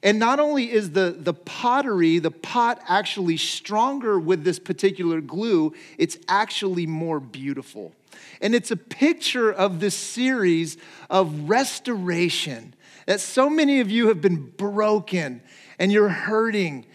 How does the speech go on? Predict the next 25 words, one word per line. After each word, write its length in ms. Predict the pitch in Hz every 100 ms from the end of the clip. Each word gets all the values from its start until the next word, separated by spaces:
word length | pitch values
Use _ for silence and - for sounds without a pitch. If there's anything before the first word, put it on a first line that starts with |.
| - -
and 120 | 175
yet 280 | 208 208 156
God 300 | 202 202 240
wants 340 | 202 214 202 -
to, 360 | - 190 175 - - - _ _
He 220 | 147 226
wants 260 | 226 208 -
to 140 | 190
fuse 640 | - - 226 262 262 175
you 180 | 175 226
back 340 | 160 180 165 -
together, 640 | 170 139 151 135 139 135 - - _
but 120 | 180
not 240 | 190 214 226
only 320 | 214 196 170
just 260 | 143 165 -
fuse 380 | - 175 165
you, 60 | 143
He 100 | 185
wants 240 | 185 175
to 100 | -
make 260 | 151 147 -
you 120 | 143
more 240 | 131 123 113
beautiful 720 | 123 139 151 143 143 139